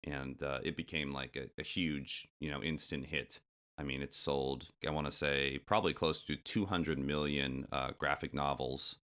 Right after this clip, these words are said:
um, in Japan alone, which is, which is nuts. And, uh, obviously, you know, it's what,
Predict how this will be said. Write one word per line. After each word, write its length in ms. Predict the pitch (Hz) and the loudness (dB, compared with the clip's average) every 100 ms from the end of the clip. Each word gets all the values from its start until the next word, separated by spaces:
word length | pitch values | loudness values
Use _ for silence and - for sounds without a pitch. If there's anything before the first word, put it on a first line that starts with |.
| - | -2
um, 320 | 71 67 65 | 0 0 -2
in 160 | 76 76 | -2 -2
Japan 340 | - - 87 | -2 2 4
alone, 400 | 71 69 67 52 | 4 2 0 -2
which 160 | - - | -6 -4
is, 200 | 67 - | -4 -4
which 180 | 69 - | -6 -6
is 100 | 60 | -4
nuts. 440 | 69 64 - - - _ _ - | -2 -2 -4 -8 -8 _ _ -10
And, 280 | 69 64 64 | -6 -4 -2
uh, 140 | 67 67 | -2 2
obviously, 480 | 76 73 71 71 | 2 2 0 0
you 80 | 69 | 0
know, 160 | 67 64 | 0 0
it's 220 | 69 - | -2 -2
what, 160 | 69 | -4